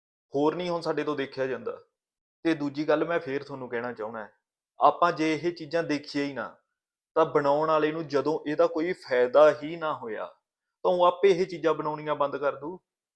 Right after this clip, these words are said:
ਤੇ ਹੁਣ ਮੁੰਡਿਓ ਤੁਸੀਂ ਸੁਣ ਲਓ, ਮੈਂ ਸੋਸ਼ਲ ਮੀਡੀਆ ਤੇ ਇੱਕ ਥੋੜੇ ਜਿਹੇ ਦਿਨ ਪਹਿਲਾਂ ਰੀਲ ਦੇਖੀ ਸੀ। ਥੋੜੇ ਜਿਹੇ ਦਿਨ ਕੀ, ਇੱਕ ਦੋ ਦਿਨ ਪਹਿਲਾਂ ਹੀ। ਇੱਕ ਮੁੰਡਾ ਹੁਣ ਆਪਦੇ ਮੂੰਹ ਤੇ ਸਾਰੇ ਤੇ ਟੈਟੂ ਬਣਾਈ ਬੈਠਾ ਹੈ,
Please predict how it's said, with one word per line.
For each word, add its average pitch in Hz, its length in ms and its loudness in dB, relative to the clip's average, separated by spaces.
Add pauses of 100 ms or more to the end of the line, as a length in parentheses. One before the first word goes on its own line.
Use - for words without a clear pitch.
(540)
ਤੇ 180 240 2
ਹੁਣ 139 200 -4
ਮੁੰਡਿਓ 151 280 -2
ਤੁਸੀਂ 143 260 -8
ਸੁਣ 117 280 -14
ਲਓ, 101 160 -12 (680)
ਮੈਂ 131 160 0
ਸੋਸ਼ਲ 151 360 -6
ਮੀਡੀਆ 156 340 -2
ਤੇ 143 320 -10
ਇੱਕ 135 240 -8
ਥੋੜੇ 143 340 -6
ਜਿਹੇ 147 140 -6
ਦਿਨ 135 160 -6
ਪਹਿਲਾਂ 139 300 -4
ਰੀਲ 139 240 -8
ਦੇਖੀ 113 340 -14
ਸੀ। - 140 -20 (840)
ਥੋੜੇ 147 220 -2
ਜਿਹੇ 170 120 -6
ਦਿਨ 151 200 -2
ਕੀ, 175 200 -8
ਇੱਕ 151 160 -6
ਦੋ 139 140 -4
ਦਿਨ 123 180 -4
ਪਹਿਲਾਂ 120 300 -8
ਹੀ। 117 120 -14 (1040)
ਇੱਕ 170 240 6
ਮੁੰਡਾ 175 340 6
ਹੁਣ 180 160 4
ਆਪਦੇ 175 240 6
ਮੂੰਹ 175 240 -4
ਤੇ 196 100 4
ਸਾਰੇ 175 260 0
ਤੇ 196 100 -2
ਟੈਟੂ 160 320 -2
ਬਣਾਈ 160 260 -6
ਬੈਠਾ 156 300 -8
ਹੈ, 147 200 -8